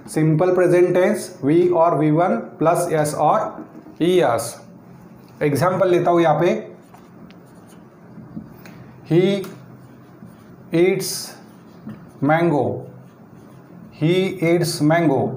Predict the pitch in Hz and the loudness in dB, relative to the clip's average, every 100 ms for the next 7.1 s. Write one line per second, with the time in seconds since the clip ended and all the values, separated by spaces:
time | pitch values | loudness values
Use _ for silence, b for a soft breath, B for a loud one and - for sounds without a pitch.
0 | - 160 175 147 - 175 151 147 170 180 | -4 2 2 2 2 0 2 0 -2 0
1 | 170 175 175 151 151 170 175 165 156 165 | 0 2 0 0 0 2 2 0 0 0
2 | 156 180 165 165 170 170 143 151 165 160 | 0 2 0 2 4 4 2 0 0 0
3 | 151 160 156 147 175 214 - - B B | 0 0 0 2 0 -2 -10 -20 B B
4 | B B B B - 139 165 170 - - | B B B B -4 2 2 0 -8 -16
5 | - 143 165 165 170 123 127 175 156 135 | -2 0 2 2 0 0 0 0 0 0
6 | 156 170 151 156 - 160 151 131 117 - | 0 0 0 0 0 -2 -2 -2 -2 -4